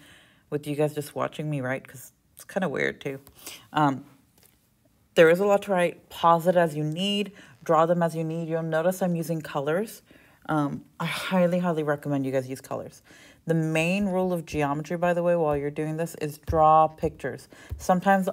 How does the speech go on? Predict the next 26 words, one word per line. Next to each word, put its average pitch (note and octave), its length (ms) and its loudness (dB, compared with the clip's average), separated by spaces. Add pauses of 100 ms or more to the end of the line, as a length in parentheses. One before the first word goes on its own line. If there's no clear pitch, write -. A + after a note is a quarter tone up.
all E3 160 4
they're F3+ 100 4
gonna F3+ 200 2
give D#3+ 240 0
you F#3+ 180 2
are D3 140 4
words. - 500 -6 (720)
Um, E3+ 220 8
what E3 140 0
we're F3 100 6
gonna A#3+ 160 4
be A#3 120 2
talking F3+ 340 0
about E3 200 6
are C#3 220 2
angle D#3 340 6
pairs. - 560 -6 (320)
And E3+ 160 2
this G#3+ 220 6
right B3 160 8
here F#3 300 2
is D#3+ 240 0
the D3+ 80 0
definition D#3+ 840 4
of D#3 240 -4
angles, C#3+ 540 0